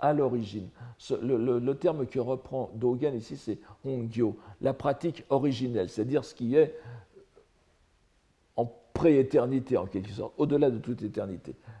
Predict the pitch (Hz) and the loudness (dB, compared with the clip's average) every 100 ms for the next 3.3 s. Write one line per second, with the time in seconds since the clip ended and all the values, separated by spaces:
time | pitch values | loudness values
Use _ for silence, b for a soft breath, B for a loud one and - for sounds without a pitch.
0 | - 101 127 113 123 127 127 - 120 - | -12 -4 -4 -4 -8 -8 -8 -8 -8 -6
1 | 123 113 87 82 - - - - - - | -6 -4 -8 -8 -10 -12 -10 -12 -12 -18
2 | b 104 _ 87 82 - - - - - | b -20 _ -10 -8 -8 -10 -16 -16 -10
3 | - 92 90 | -10 -8 -12